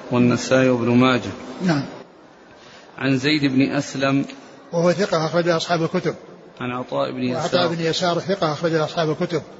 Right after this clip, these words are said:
Speaker 1: عن عبد الله السنابحي.
Speaker 2: وأما عبد الله الصنابحي فهو ليس بصحابي، يعني، وإنما المشهور أن، أن الصنابحي هو عبد الرحمن بن عسيلة، وهو من كبار التابعين،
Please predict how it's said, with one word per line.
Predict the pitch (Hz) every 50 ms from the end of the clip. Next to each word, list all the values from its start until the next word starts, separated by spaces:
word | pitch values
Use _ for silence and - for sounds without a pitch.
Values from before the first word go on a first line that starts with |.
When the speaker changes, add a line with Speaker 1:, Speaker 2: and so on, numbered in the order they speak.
| - - - - -
Speaker 1:
عن | 117
عبد | 120 127 120 120
الله | 127 127 127 139 139 131
السنابحي. | 131 120 - - - 123 120 123 123 120 - 180
Speaker 2:
وأما | 196 208 208 208 202
عبد | 185 185 165
الله | 190 190 185 170 170
الصنابحي | 160 - 180 175 185 196 180 160 160 - 165 165 165 196 220 - - -
فهو | 196 170 151 190
ليس | 196 247 254 - 208
بصحابي، | 185 175 160 - 160 127 180 175 165 147 147 143 - - - - - - - - - - - - - - - - - - - - - -
يعني، | 147 139 151 160 156 156 160 160
وإنما | 156 165 190 196 196 180 175 170 175 170 170 165 160 165 - - - 180
المشهور | 165 165 160 - - 175 185 196 190 180 196 196 - - - - - - - - - - - -
أن، | 202 190 190 185 180 175 175 175 175 175 - 180 175 170 180 175 175 175 185 190
أن | 190 175 170 175 160
الصنابحي | 151 - 170 170 196 196 185 180 139 185
هو | 180
عبد | 180 175 175 170
الرحمن | 190 180 - 202 196 185
بن | 180 185 170
عسيلة، | 151 170 - 196 196 175 160 131 - - - - - - - - - - - - - - - - - -
وهو | 165 165 175
من | 175 170
كبار | 170 180 175 190 190 175
التابعين، | 165 - - 175 170 160 170 156 170 185 180 151